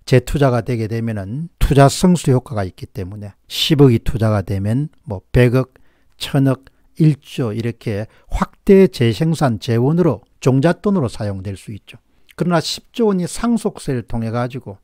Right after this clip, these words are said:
일단 정부의 수중에 들어가게 되면은 그 재원은 주로 재분배 수단, 그러니까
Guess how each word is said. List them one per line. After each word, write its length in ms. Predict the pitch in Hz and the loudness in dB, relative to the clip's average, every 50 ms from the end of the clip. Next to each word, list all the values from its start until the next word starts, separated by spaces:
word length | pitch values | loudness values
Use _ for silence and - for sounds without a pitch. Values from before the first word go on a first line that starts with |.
| _ _ | _ _
일단 400 | - 165 180 - - 185 180 165 | -4 -4 -4 -2 -2 -2 -2 0
정부의 520 | - - 208 226 233 233 208 240 226 185 | 2 4 4 6 6 4 2 2 2 2
수중에 480 | 156 - - 226 214 175 220 208 190 160 | 2 0 -6 -8 -6 -4 -2 -2 -2 -2
들어가게 440 | - - 110 113 117 120 113 104 104 | -4 -4 -6 -4 -4 -4 -4 -6 -6
되면은 540 | - 117 120 120 113 92 92 110 147 170 - _ _ | -6 -6 -4 -4 -4 -4 -6 -6 -6 -8 -10 _ _
그 240 | _ - 147 143 135 | _ 6 6 6 6
재원은 560 | - - 127 117 117 131 151 185 185 160 131 - - _ _ _ _ | 6 2 2 4 4 4 4 4 2 0 0 -4 -8 _ _ _ _
주로 500 | _ - - 202 196 226 214 214 214 - _ _ _ _ _ | _ 0 2 4 6 6 6 6 2 -4 _ _ _ _ _
재분배 600 | - - 139 123 123 156 208 214 220 185 190 139 | 0 4 4 6 6 6 4 4 6 6 4 2
수단, 400 | - - - 123 - 117 92 85 - _ _ _ _ | 2 -2 -6 -4 -4 -4 -4 -6 -12 _ _ _ _
그러니까 640 | _ - 127 123 123 120 117 - 143 127 123 123 | _ -4 -2 0 0 -2 -2 -4 -4 -4 -4 -6